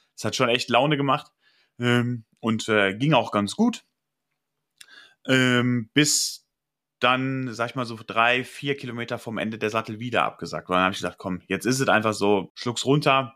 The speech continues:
bin dann quasi das Ding zu Ende gefahren, in die Wechselzone rein, Radschuhe aus, Rad weg und so weiter auf die Laufschuhe und wusste dann aber, und ich kann dir ehrlicherweise nicht erklären, wieso, weil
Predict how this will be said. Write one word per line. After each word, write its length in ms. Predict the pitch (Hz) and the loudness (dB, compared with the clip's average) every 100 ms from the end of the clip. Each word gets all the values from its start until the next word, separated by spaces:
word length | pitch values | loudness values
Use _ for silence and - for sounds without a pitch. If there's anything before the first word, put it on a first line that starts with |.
| _ | _
bin 120 | 117 | -4
dann 160 | 117 110 | -2 -2
quasi 320 | - 104 95 | 0 0 0
das 120 | 95 | -8
Ding 120 | 104 107 | -8 -6
zu 120 | 101 | -2
Ende 200 | 156 147 | 0 0
gefahren, 520 | 120 113 107 107 110 _ _ _ _ - | 0 4 4 2 -4 _ _ _ _ -6
in 120 | 110 | -2
die 80 | 110 | 0
Wechselzone 560 | 127 - 107 107 101 | -2 -4 -6 -4 0
rein, 460 | 95 98 98 98 95 _ _ _ _ _ _ | 2 2 2 -4 -10 _ _ _ _ _ _
Radschuhe 500 | 110 120 - 117 98 | -2 -2 -2 0 4
aus, 340 | 92 98 98 | 4 2 0
Rad 200 | 98 104 | -2 -2
weg 220 | 104 107 98 | 0 0 -2
und 120 | 92 | -6
so 80 | 92 | -4
weiter 200 | 90 82 | -4 -6
auf 80 | |
die 80 | - | -2
Laufschuhe 600 | 95 139 135 143 135 135 - - - - | 2 2 0 -2 -2 -2 -8 -20 -20 -10
und 260 | 110 107 | -8 -6
wusste 320 | 135 165 - 147 | -4 -4 -2 2
dann 200 | 127 120 | 2 4
aber, 580 | 82 107 110 120 123 _ _ - - | 4 4 4 2 -2 _ _ -20 -10
und 180 | 107 | -8
ich 140 | 82 - | -6 -8
kann 180 | - 156 | -4 0
dir 100 | 110 | 2
ehrlicherweise 480 | 139 135 117 120 | 2 0 0 0
nicht 140 | 131 147 | -2 -4
erklären, 340 | 156 127 113 | -4 -2 -2
wieso, 380 | 104 98 117 113 | -4 -2 -2 2
weil 360 | 95 98 95 | 4 4 0